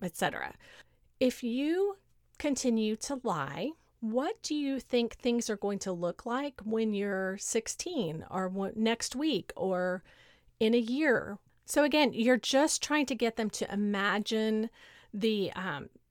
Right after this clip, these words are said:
like, take the, whatever their behavior or action is all the way to its end conclusion, right? So you're taking what they're doing, having them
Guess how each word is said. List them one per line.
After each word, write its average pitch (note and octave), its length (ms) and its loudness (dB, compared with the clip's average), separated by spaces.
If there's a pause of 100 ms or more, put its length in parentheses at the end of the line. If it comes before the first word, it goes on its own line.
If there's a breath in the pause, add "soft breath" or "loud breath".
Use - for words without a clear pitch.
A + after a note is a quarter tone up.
(300)
like, G#3+ 300 0
take B3+ 320 2
the, A#3 280 4
whatever G3+ 400 0
their F#3 280 2
behavior F3+ 920 -2 (240)
or F#3+ 160 -2
action F#3+ 400 0
is D#3+ 520 -4 (420 soft breath)
all G3 160 10
the G3+ 100 0
way F#3+ 140 0
to F#3 140 -4
its D#3 180 -4
end F3 160 -4
conclusion, - 880 -8 (100)
right? D3+ 340 -4
So - 120 -8
you're F3 80 -6
taking G3+ 480 -4 (360 soft breath)
what G3 140 -2
they're F#3+ 100 0
doing, F3+ 320 -2
having G#3+ 460 2
them A#3 540 4